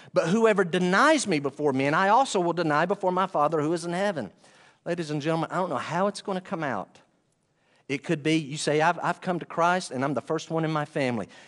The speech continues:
It may be a good long email to all of them that explains what happened. It may me-,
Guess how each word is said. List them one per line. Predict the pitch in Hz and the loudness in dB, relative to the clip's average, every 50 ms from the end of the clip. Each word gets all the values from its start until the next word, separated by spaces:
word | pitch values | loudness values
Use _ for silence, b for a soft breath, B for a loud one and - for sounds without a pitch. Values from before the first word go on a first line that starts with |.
| B B - | B B -2
It | 147 160 151 | -2 -2 0
may | 165 170 170 | 0 -2 -2
be | 151 143 151 147 143 139 - | 0 0 0 0 0 -2 -4
a | 107 | -8
good | 107 107 107 139 160 165 160 | -10 -6 -4 -2 0 0 0
long | 156 160 156 160 165 165 - | 0 2 2 2 2 0 -2
email | - 139 139 127 120 117 117 113 113 117 | -2 -2 -2 0 0 0 0 0 0 -2
to | - - 123 | -4 -4 0
all | 123 135 139 | 2 2 2
of | 135 127 | 0 -2
them | 123 135 123 110 107 | -2 -4 -4 -2 -4
that | 113 104 | -6 -8
explains | - - - - 123 117 113 107 - | -8 -14 -12 -8 -6 -6 -6 -6 -6
what | 120 - | -8 -8
happened. | - 120 117 113 - 107 90 B B B B B B | -6 -6 -6 -6 -8 -12 -16 B B B B B B
It | - 156 175 | -2 -2 0
may | 180 175 170 165 | 0 0 0 0
me-, | 151 156 160 170 170 | 0 -2 -2 -2 -4